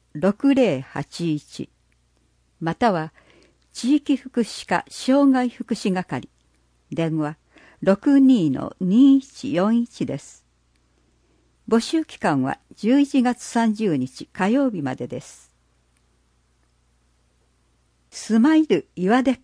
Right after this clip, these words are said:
子。お子さんの写真とともにメッセージが載せられています。リオちゃん、八ヶ月。いつもニコニコ、元気いっぱい成長中。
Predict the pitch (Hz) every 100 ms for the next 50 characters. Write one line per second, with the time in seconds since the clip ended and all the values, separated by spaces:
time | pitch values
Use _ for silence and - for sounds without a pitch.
0 | _ - - _ _ _ _ _ _ _
1 | _ _ _ _ _ - 196 294 - 285
2 | 269 269 - 233 254 226 214 - 185 165
3 | 160 98 220 - - 240 156 139 143 151
4 | - 165 156 156 147 131 139 156 - _
5 | _ _ _ _ _ _ _ _ _ _
6 | _ 175 233 330 226 - - 135 - _
7 | - 185 - - 269 226 208 - - _
8 | _ _ _ _ - _ _ _ - 269
9 | - 277 190 156 214 - 254 254 - 254
10 | - - _ _ _ 175 254 320 - 190
11 | 214 - - 277 - - - 269 269 -
12 | 202 202 - 165 -